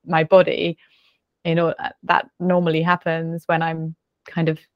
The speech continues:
sinking into another layer of submission, but it's like, there's,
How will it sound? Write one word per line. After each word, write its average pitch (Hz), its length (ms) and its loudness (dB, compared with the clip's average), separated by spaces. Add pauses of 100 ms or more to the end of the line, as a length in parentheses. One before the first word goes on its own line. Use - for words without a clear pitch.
(180)
sinking 170 420 0
into 165 300 0
another 165 420 2
layer 160 420 2
of 160 140 -4
submission, 165 500 -2
but 156 160 4
it's - 240 -4
like, - 300 -2
there's, 165 200 2